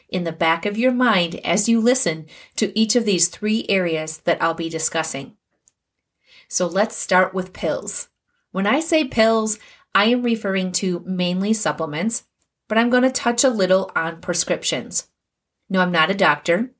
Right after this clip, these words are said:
and I'm in no way telling you to get off of the medications that you are taking. But I am going to inform you that there are certain medications, actually a majority of them, that keep your body stuck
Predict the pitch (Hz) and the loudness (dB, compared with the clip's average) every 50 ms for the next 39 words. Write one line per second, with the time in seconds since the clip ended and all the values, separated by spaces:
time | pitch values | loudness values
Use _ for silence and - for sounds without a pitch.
0 | _ _ - 175 170 165 165 165 160 160 165 165 165 165 175 208 226 202 170 165 | _ _ -8 -6 -4 -4 -4 -4 -6 -6 -6 -2 0 2 4 4 6 4 4 4
1 | 170 180 - - - - - _ - - 185 180 175 165 170 170 - 165 - 170 | 2 -2 -4 -10 -18 -20 -12 _ 0 0 2 2 0 -2 -4 -6 -6 -4 0 2
2 | 165 160 160 160 - 175 175 190 196 196 180 170 170 170 - 165 160 160 - 170 | 4 4 4 2 0 -2 -4 -2 0 0 0 0 0 -2 -4 -4 -2 -2 -2 -2
3 | 165 160 - 160 123 - - 160 165 156 151 156 - 151 - - - - - - | -2 -2 0 0 -2 -2 -2 -2 0 -2 -2 -2 -4 -6 -6 -6 -8 -8 -8 -10
4 | - _ _ _ _ - - - - - _ _ - - - 180 185 220 285 339 | -14 _ _ _ _ -20 -20 -20 -20 -20 _ _ 0 2 4 4 4 4 2 2
5 | - 247 220 208 196 208 - 196 175 - - 180 170 170 - - 220 233 240 226 | 2 2 2 2 2 0 0 2 2 2 0 -2 -2 -2 -2 2 2 4 4 4
6 | 180 160 156 160 165 175 185 180 - 202 196 190 190 185 - - 214 214 - 233 | 2 0 -2 -2 -2 -2 -2 0 2 2 4 4 4 4 2 2 0 -2 -2 0
7 | 247 247 247 254 262 262 - 165 160 165 - 156 151 170 202 214 - _ _ _ | 2 2 2 2 0 -2 -4 -4 -4 -2 -2 -4 -4 -4 -4 -4 -4 _ _ _
8 | _ _ _ _ _ - 165 165 175 - - 185 175 170 175 170 170 170 170 - | _ _ _ _ _ -6 -4 -2 0 0 2 2 2 2 0 -2 -4 -6 -4 0
9 | 202 196 214 220 208 185 170 160 151 147 156 139 131 151 196 220 208 - _ _ | 0 2 2 2 0 0 -2 -2 -2 -4 -6 -8 -6 -6 -6 -6 -8 -10 _ _
10 | _ _ _ _ _ _ _ - - _ - 196 185 - - - 240 233 233 254 | _ _ _ _ _ _ _ -20 -20 _ 0 0 2 2 0 -2 -4 -2 0 2
11 | 254 247 196 202 185 180 185 185 180 - - - 165 147 - - - | 2 2 4 4 4 2 2 2 0 0 0 0 -2 -2 -4 -6 -12